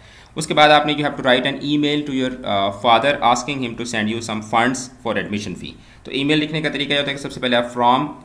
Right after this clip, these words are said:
अ, email address to जिसको आप लिख रहे हैं उसका ईमेल एड्रेस, फिर उसके बाद डेट, फिर उसके बाद सब्जेक्ट,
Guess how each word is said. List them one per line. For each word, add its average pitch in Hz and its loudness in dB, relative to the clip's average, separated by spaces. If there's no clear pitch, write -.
अ, - -10
email 127 2
address 135 -2
to 143 -6
जिसको 123 -4
आप 113 -4
लिख 117 -6
रहे 127 -2
हैं 117 -4
उसका 113 -6
ईमेल 131 -4
एड्रेस, 131 -4
फिर 110 -10
उसके 107 -12
बाद 104 -6
डेट, 113 -4
फिर 107 -12
उसके - -12
बाद 101 -4
सब्जेक्ट, 127 -2